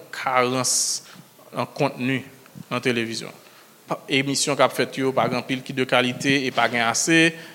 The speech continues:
et puis avec phénomène et telenovela, et puis tout bah, télévision importée yo.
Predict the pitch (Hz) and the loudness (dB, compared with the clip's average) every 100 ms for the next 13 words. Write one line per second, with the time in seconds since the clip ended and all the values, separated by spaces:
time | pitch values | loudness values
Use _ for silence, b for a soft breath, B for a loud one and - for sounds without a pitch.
0 | B 127 120 135 123 120 127 - - - | B -4 0 4 4 4 -2 -2 -18 -10
1 | 139 131 127 127 123 120 117 123 113 110 | -6 -4 0 0 0 -4 -6 -6 -4 -4
2 | 110 101 - 135 135 139 131 123 123 127 | -6 -8 -6 -6 -4 -4 -4 0 0 4
3 | 135 131 127 117 120 - 135 135 131 120 | 6 6 6 2 -4 -6 -8 0 0 0
4 | 113 - 131 120 123 120 117 117 120 117 | -2 -6 -6 -6 -6 -6 -6 -6 -4 -4
5 | 117 110 120 | -2 -4 -2